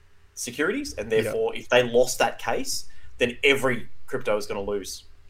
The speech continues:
Speaker 2: 'Cause the
Speaker 1: the same
Speaker 2: S E C
Speaker 1: case.
Speaker 2: has been, like, basically attacking everyone lately except Bitcoin that we've been saying on the channel for the last couple of
Speaker 1: Yeah.
Speaker 2: months.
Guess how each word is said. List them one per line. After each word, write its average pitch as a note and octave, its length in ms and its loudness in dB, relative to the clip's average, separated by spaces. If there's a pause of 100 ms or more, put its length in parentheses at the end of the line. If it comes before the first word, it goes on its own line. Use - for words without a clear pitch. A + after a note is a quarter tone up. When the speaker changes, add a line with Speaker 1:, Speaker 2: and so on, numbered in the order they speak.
(460)
Speaker 2:
'Cause B2 160 4
the B2+ 120 6
Speaker 1:
the F3 60 8
same F3+ 40 2
Speaker 2:
S G#3 80 4
E B2 80 4
C G#2+ 220 4
Speaker 1:
case. B2+ 80 2
Speaker 2:
has A2+ 140 0
been, G2+ 460 -4 (240)
like, G#2 320 -4 (200)
basically A#2+ 460 2
attacking A2+ 480 0
everyone G2+ 600 2
lately G#2+ 300 -2
except B2 340 2
Bitcoin G#2 340 -4
that G2 100 -8
we've G#2+ 140 -6
been G#2+ 140 -4
saying A2 280 -2
on G#2 100 -6
the G2 60 -8
channel G#2+ 300 -6
for - 120 -10
the G#2 60 -2
last G#2 260 -4
couple - 180 -8
of F#2+ 40 -2
Speaker 1:
Yeah. A2 120 2
Speaker 2:
months. - 260 -10